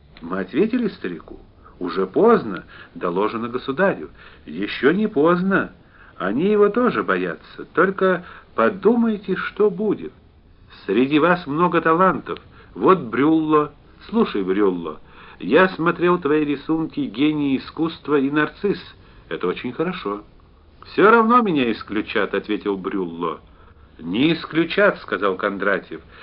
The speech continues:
«Только послушайте меня. Когда на вас начнут кричать, станьте сразу на колени». После ужина зовут нас в конференц-зал. На стене портрет императора Александра Первого.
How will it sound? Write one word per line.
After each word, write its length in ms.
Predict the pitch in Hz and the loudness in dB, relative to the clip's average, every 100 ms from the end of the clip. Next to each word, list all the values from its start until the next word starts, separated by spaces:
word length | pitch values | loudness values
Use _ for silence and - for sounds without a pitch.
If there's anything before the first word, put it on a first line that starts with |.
| - - | -20 -2
«Только 360 | 107 127 143 135 | 2 2 0 0
послушайте 640 | 139 - 190 180 87 92 | -2 -2 -2 -2 -4 -6
меня. 320 | 85 82 67 - - - - - - | -8 -10 -16 -20 -20 -20 -20 -20 -6
Когда 560 | 101 107 101 127 190 | 0 0 0 2 4
на 200 | 156 123 | 4 2
вас 280 | 120 175 175 | 4 2 0
начнут 520 | 117 117 - 127 160 | -4 -4 -4 -6 -6
кричать, 540 | - 101 92 208 226 - - - - - - - | -6 -8 -4 -2 -2 -2 -20 -20 -20 -20 -20 -6
станьте 400 | - 262 226 113 | 2 2 2 -4
сразу 360 | - 113 165 120 | -2 -2 0 -4
на 100 | 95 | -6
колени». 480 | 90 85 76 76 - - _ - - _ _ _ _ - _ _ - | -8 -10 -14 -18 -20 -20 _ -20 -20 _ _ _ _ -20 _ _ -4
После 460 | - 269 277 131 104 - | 4 4 2 -6 -6 -6
ужина 500 | 127 151 175 190 - - - - | -4 -2 -4 -6 -10 -20 -20 -20
зовут 460 | 82 78 123 226 247 | -12 0 2 2 0
нас 160 | 202 - - | -4 -6 -8
в 40 | |
конференц-зал. 840 | - 92 98 113 147 - 85 80 78 - - - - - - - | -6 -4 -4 -6 -6 -10 -12 -10 -14 -20 -20 -20 -20 -20 -18 -4
На 200 | 107 135 | -2 -2
стене 420 | - 123 139 156 | -2 -4 -2 0
портрет 520 | 123 - 104 139 143 - | 2 0 0 0 -2 -4
императора 680 | 117 98 98 127 127 120 104 | -4 -2 2 2 2 -2 -2
Александра 580 | 98 - 107 110 104 | -4 -4 -2 -2 -4
Первого. 480 | 98 131 107 78 76 | -2 0 0 -4 -12